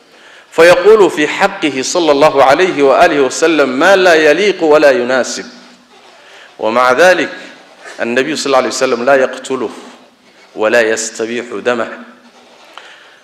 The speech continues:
بل إذا أراد أحد الصحابة أن يقتله يقول: "لا، لا، ليش؟ لعله يصلي."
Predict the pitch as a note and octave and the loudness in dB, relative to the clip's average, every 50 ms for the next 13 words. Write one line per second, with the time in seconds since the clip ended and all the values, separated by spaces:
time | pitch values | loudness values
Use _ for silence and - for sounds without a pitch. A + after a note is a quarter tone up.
0 | _ _ - C#3+ A3 B3+ B3 - A#3+ A#3+ A#3 B3 A#3+ A3+ - G#3+ G#3+ A3+ B3+ C#4+ | _ _ 0 2 2 4 4 2 2 2 4 6 6 6 6 6 6 6 8 6
1 | D4+ C#4+ - B3+ B3 A#3+ B3 - - C#4 C4 A3+ A#3+ A3+ - - B3 A3+ - - | 6 6 6 6 6 6 6 4 4 2 2 2 2 0 2 2 2 2 4 4
2 | C4 D4 C4+ B3 B3 - - B3 A#3 - A3 A#3 A3+ A3+ G#3+ - - - - D4 | 4 4 6 4 4 2 2 0 0 2 2 4 4 4 4 2 0 0 2 4
3 | F4 D#4 D#4 A3+ - - - - - - - - - - - _ _ - A2+ A#2+ | 6 6 6 6 4 2 -2 -6 -8 -12 -16 -18 -20 -20 -20 _ _ -6 -6 -4
4 | - D3+ F3+ F#3 - - - A#3+ A#3+ A#3+ A3 E3+ C3+ A#2+ - - - - - - | -2 0 2 2 4 4 4 6 6 6 6 6 4 2 0 -4 -8 -10 -14 -16
5 | - - - - _ _ _ _ _ _ _ _ _ - E3 A3+ C4+ C#4+ C4+ A#3 | -20 -20 -20 -20 _ _ _ _ _ _ _ _ _ -2 2 4 6 6 6 4
6 | - - - - - - - - G3+ D#4+ F4+ F#4 F4+ - - - - - - - | 2 2 0 -4 -6 -10 -10 -4 0 4 4 4 4 4 2 -2 -4 -6 -8 -12
7 | - - - - _ _ _ _ _ _ _ _ _ - A#2+ B2+ C#3 D3 D3+ D3+ | -18 -20 -20 -20 _ _ _ _ _ _ _ _ _ 0 2 4 4 4 2 2
8 | D3 D3+ C#3 B2+ A#2+ - B2+ A#2 G#2+ G2+ G2 - - | 0 0 -2 -4 -2 -2 -2 -2 -2 -6 -10 -14 -16